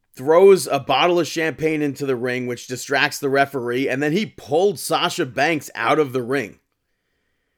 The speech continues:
She was furious, so she obviously gets back into the ring,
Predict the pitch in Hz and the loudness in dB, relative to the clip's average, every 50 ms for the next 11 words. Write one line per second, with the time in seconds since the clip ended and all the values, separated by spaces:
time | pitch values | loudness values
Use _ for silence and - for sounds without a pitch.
0 | _ _ _ _ _ _ _ _ _ _ _ _ - - - 147 170 202 202 190 | _ _ _ _ _ _ _ _ _ _ _ _ -18 -10 -6 -4 -2 2 2 2
1 | 156 - - - _ - 131 139 151 156 147 139 117 104 104 110 135 - - - | 2 0 -4 -14 _ -6 -2 0 2 2 2 2 2 0 -4 -4 -6 -8 -6 -6
2 | 117 117 113 - - 147 170 185 131 135 139 151 151 151 135 - - 127 120 120 | -6 -6 -6 -6 -4 -2 0 0 2 2 2 0 0 -2 -4 -6 -4 -4 -4 -4
3 | 123 113 107 - _ _ _ _ _ _ _ _ _ - 95 101 95 139 151 139 | -6 -8 -12 -16 _ _ _ _ _ _ _ _ _ -20 -14 -4 -2 -2 -2 -2
4 | - - 151 143 147 156 - 160 143 120 143 139 143 131 120 113 113 120 127 147 | -2 -2 -2 0 0 0 -2 -4 -8 -6 -2 0 0 0 0 0 -4 -6 -8 -10
5 | 143 | -12